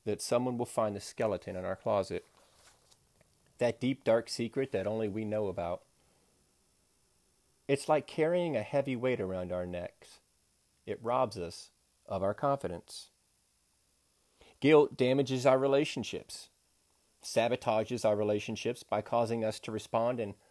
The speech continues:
harmful ways. We sometimes overreact out of impatience or anger, or we explode without reason because of some buried guilt. Guilt can also cause us to indulge people unwisely. Parents often feel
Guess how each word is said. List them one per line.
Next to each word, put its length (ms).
harmful 500
ways. 460
We 100
sometimes 440
overreact 680
out 120
of 80
impatience 580
or 160
anger, 400
or 140
we 140
explode 500
without 360
reason 360
because 420
of 140
some 320
buried 460
guilt. 320
Guilt 300
can 120
also 280
cause 280
us 160
to 160
indulge 580
people 460
unwisely. 720
Parents 460
often 300
feel 420